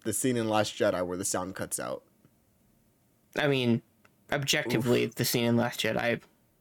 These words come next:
Speaker 2: but that doesn't
Speaker 1: God,
Speaker 2: have a
Speaker 1: that
Speaker 2: sound
Speaker 1: sound
Speaker 2: effect
Speaker 1: is
Speaker 2: where it's,
Speaker 1: so
Speaker 2: oh, oh,
Speaker 1: good.
Speaker 2: you mean this, do you mean the actual sound effect when it comes back?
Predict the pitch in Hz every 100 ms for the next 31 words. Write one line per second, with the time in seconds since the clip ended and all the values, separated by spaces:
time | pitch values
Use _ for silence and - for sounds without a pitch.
0 | _ _ 120 - _ _ _ _ _ _
1 | _ - _ _ _ _ 143 135 143 120
2 | 110 113 - 143 113 107 117 - 120 117
3 | 113 104 - 107 127 160 165 143 - -
4 | 151 160 131 120 127 127 127 - 127 135
5 | 151 143 127 117 147 127 - 117 165 -